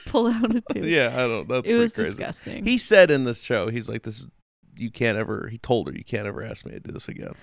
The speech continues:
Speaker 1: She thought that pickles would <laughs> fucking save the world.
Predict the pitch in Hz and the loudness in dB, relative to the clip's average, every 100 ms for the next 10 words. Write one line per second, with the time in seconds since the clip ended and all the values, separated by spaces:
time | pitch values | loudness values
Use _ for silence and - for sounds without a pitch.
0 | - - - - 285 294 320 330 _ _ | -20 -20 -8 0 2 4 2 -2 _ _
1 | - 247 262 - 208 220 202 _ - 247 | 0 2 2 0 -4 -2 -4 _ 2 2
2 | 254 339 381 440 - - - - 240 247 | 4 2 2 0 -14 -20 -10 4 10 12
3 | 247 269 285 - - - - - - - | 12 6 0 -2 -10 -12 -14 -14 -20 -18
4 | - 381 359 359 349 - - - - - | 2 4 4 0 -8 -10 -10 -6 -4 4
5 | 330 339 370 381 370 294 226 320 | 6 8 6 6 0 2 2 2